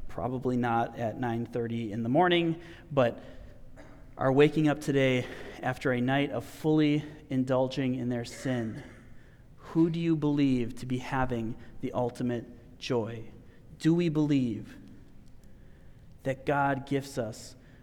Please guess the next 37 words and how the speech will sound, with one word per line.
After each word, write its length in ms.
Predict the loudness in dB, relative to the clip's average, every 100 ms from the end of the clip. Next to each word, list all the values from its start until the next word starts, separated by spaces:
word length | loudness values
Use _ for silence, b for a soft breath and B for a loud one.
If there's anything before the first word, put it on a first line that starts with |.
| b
with 140 | -8 -4
the 140 | -2
ultimate 460 | -2 -2 0 -2 -2
joy? 380 | -4 -4 -8 -14 -18 B B B B B B B -14 -16 -18 -20 -20 -20 -20 -20 b b b b b b -20 -20 -20 -20 b b b b b b
Do 60 | 4
we 80 |
believe 400 | 6 8 8 8
that 160 | 6 4
the 60 | 2
persecuted 600 | 2 2 -2 0 2 4
in 140 | 2
China 480 | 0 0 2 4 4
who 100 | 2
risk 260 | 2 0
their 140 | 0 2
lives 420 | 6 6 4 2
just 220 | -4 -4 B B B
going 160 | 2 4
to 60 | 4
church 340 | 6 6 6
at 80 | 0
times 360 | 0 2 2
have 100 | 2
more 240 | 4 6 4
joy 360 | 6 8 10
than 140 | 8 4
the 80 | 6
man 400 | 6 6 6 4
who's 180 | 2
ignoring 380 | 2 2 4 6
his 220 | 4 0 -10 -2
duties 400 | 2 6 4 4
to 100 | 0
disciple 460 | 0 2 4 4 4
his 100 | 2
children, 400 | 2 4 6 4
instead 560 | 4 2 4 6 4